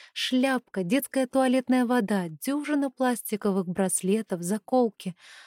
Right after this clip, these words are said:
Роберт скупал всё, что она тыкала пальцем. Бедный её будущий муж. С такой транжирой, как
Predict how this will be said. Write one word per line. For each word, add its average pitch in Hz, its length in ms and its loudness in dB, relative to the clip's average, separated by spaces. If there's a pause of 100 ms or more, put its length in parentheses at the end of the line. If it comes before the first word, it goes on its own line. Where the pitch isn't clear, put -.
(320)
Роберт 214 520 2
скупал 196 540 -2
всё, - 320 -2
что 247 200 -2
она 226 140 2
тыкала 190 400 -2
пальцем. 180 600 -8 (640)
Бедный 226 580 2
её 226 260 2
будущий 202 480 0
муж. 202 360 2 (400)
С - 80 -14
такой 240 360 2
транжирой, 220 640 2
как - 300 -4